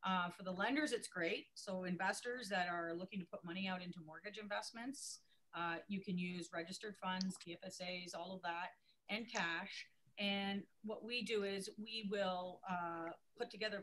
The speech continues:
packages for our investors that are looking to invest, and you'll have all the details of what it is. So our company, it's a make sense approach. Um, when you get into private lending, it's a make sense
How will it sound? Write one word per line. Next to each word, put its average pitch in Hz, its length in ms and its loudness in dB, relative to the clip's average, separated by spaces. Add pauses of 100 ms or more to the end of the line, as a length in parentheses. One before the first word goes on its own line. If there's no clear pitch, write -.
packages 185 600 -2
for 180 340 -4
our 185 240 -2
investors 175 600 0
that 180 100 -2
are 160 80 -4
looking 165 300 -4
to 202 120 -4
invest, 175 500 -2 (420)
and 190 80 6
you'll 190 100 4
have 196 160 4
all 214 140 4
the 220 80 2
details 185 560 -2
of 170 180 -6 (100)
what 180 140 -2
it 175 100 -6
is. 156 240 -4
So 185 340 -2 (380)
our 202 120 2
company, 190 600 2
it's 185 140 -4
a 185 80 0
make 175 220 0
sense 185 260 -4
approach. - 540 -6 (480)
Um, 170 320 0 (140)
when 180 120 2
you 170 80 -2
get 180 140 0
into 175 160 -4
private 170 340 0
lending, 165 380 -2
it's 160 160 -8
a 156 40 -8
make 160 240 -2
sense 156 220 -8